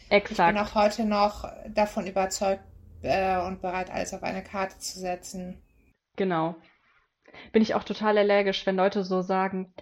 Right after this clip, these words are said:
Speaker 1: „Ja, ich habe sofort gesehen, dass du ein rechtschaffener Mensch bist und deshalb bin ich überzeugt davon, dass du jetzt so und so handeln wirst.“ Und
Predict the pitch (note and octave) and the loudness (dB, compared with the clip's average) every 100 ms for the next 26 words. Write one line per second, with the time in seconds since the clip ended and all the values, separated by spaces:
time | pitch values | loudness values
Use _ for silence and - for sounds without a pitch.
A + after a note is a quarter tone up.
0 | - - _ G#3+ A3 A3+ A3+ A3+ A3+ A3+ | -20 -20 _ 2 2 0 -2 -2 2 2
1 | A3+ A#3 G#3+ G#3+ A#3 A3 - G3+ G#3 G#3 | 2 2 4 4 2 0 -2 0 -2 -4
2 | - G#3+ G#3+ G3+ F#3 C4 - B3 B3 G3 | -2 -2 0 0 2 0 -2 -4 -2 -4
3 | E3+ - B3+ - G3+ G3+ - - - _ | -2 2 2 4 4 4 0 -12 -20 _
4 | - G#3 D#3+ F#3+ - A#3 A#3 G#3+ - G3+ | 0 2 2 -2 2 2 2 0 2 0
5 | G3 - G3+ F#3 G#3 G#3 F3 F3 G#3 G#3+ | 0 0 0 2 2 2 0 2 4 4
6 | E3+ G3 - F#3 | 2 0 0 -4